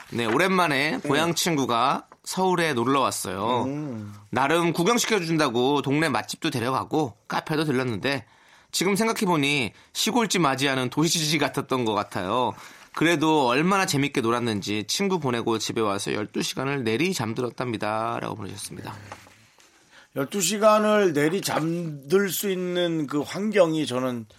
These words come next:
Speaker 2: 부럽네요.
Speaker 1: <laughs>
Speaker 2: 예, 뭐, 이거, 이 말이 이상하게 들릴 수는 있지만요. 우리는 좀 시간에 쫓겨서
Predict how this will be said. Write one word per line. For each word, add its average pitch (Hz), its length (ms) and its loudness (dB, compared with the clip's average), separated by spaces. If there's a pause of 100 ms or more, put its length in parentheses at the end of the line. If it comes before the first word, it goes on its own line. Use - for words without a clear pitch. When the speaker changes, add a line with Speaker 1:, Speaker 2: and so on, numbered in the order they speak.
(120)
Speaker 2:
부럽네요. 131 400 0 (380)
Speaker 1:
<laughs> - 460 -2
Speaker 2:
예, 120 180 2
뭐, 120 300 2
이거, 175 880 8
이 185 80 2
말이 175 300 6
이상하게 185 380 2
들릴 156 200 2
수는 131 220 -4
있지만요. 113 640 -6 (1080)
우리는 135 320 -4
좀 120 160 -4
시간에 160 300 0
쫓겨서 107 1000 -4